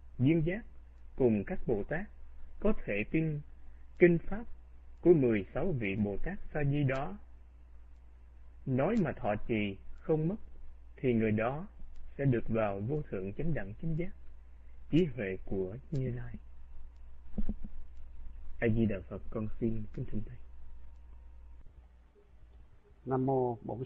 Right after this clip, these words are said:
Speaker 2: Sư Thích Ca Mâu Ni Phật. Cái đoạn kinh này cho biết rằng Đức Đại Thông Trí Thắng Như Lai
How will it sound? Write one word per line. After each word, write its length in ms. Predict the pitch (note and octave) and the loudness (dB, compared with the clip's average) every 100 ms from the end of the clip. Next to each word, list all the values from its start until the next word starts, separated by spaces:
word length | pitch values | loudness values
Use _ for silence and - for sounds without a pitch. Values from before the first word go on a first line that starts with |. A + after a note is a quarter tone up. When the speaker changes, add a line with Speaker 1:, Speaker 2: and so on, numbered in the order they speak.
| - | -2
Speaker 2:
Sư 180 | C3+ B2 | -2 0
Thích 140 | C#3+ - | -4 0
Ca 360 | B2+ A#2 A2+ G#2+ | 4 4 2 -2
Mâu 160 | A2+ A#2 | 0 0
Ni 140 | A2+ - | 0 -2
Phật. 140 | F#2+ - - - - - - - | -4 -6 -20 -20 -20 -20 -10 2
Cái 80 | F3 | 8
đoạn 220 | B2 B2+ | 8 8
kinh 220 | E3 D3 | 6 8
này 360 | C#3+ A#2 G#2+ G#2 - - | 8 8 6 0 -6 2
cho 100 | C#3 | 4
biết 240 | D3 F#3+ | 6 4
rằng 420 | B2+ A2 G#2+ G#2 A2 | 6 4 4 0 0
Đức 200 | E3+ A2 | 0 4
Đại 200 | G#2 A2 | 4 4
Thông 300 | C#3 C3 B2 | 2 2 0
Trí 180 | D#3 | 2
Thắng 240 | D#3+ D#3 E3+ | 2 2 4
Như 120 | C3+ | 6
Lai 240 | A#2+ A#2 | 8 6